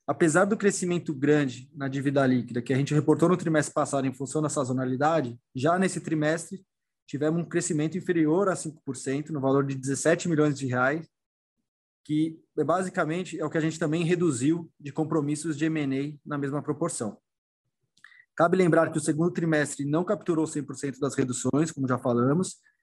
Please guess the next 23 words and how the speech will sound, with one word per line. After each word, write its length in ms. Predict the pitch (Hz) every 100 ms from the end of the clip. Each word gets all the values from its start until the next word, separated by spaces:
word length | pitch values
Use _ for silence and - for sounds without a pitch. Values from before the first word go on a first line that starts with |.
| _
pois 140 | 139 127
grande 340 | 139 165 185
parte 360 | - 151 147 139
delas 500 | 131 127 117 - -
se 140 | - 135
iniciaram 440 | 139 - 131 160
em 80 | 151
maio, 420 | 123 120 151 190 _ _ _ _ _ _ -
e 40 |
o 60 | 151
trimestre 420 | 160 147 151 -
também 280 | 190 151 151
contou 440 | 185 175 - 156
com 160 | 156 143
altos 280 | 143 165 -
custos 360 | 151 151 165
de 80 | 147
rescisão, 560 | 147 - 143 120 139 156
de 140 | 151
desligamentos 600 | 131 135 135 123 123 123
e 40 | 147
de 80 |
contratos. 680 | 147 170 165 110 90 - -